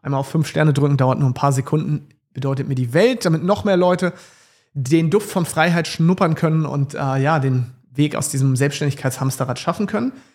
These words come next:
Deswegen Folge auch gerne weiterleiten an alle deine Liebsten, wo du denkst, die könnten davon profitieren. Und ansonsten freue ich mich natürlich auch,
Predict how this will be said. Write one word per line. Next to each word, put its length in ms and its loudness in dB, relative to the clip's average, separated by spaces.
Deswegen 280 0
Folge 280 2
auch 100 -4
gerne 240 2
weiterleiten 680 2
an 180 -2
alle 280 2
deine 240 4
Liebsten, 600 -2
wo 100 -8
du 80 -2
denkst, 440 -2
die 220 2
könnten 580 0
davon 360 0
profitieren. 880 0
Und 140 0
ansonsten 640 0
freue 200 0
ich 60 2
mich 120 4
natürlich 320 -2
auch, 300 0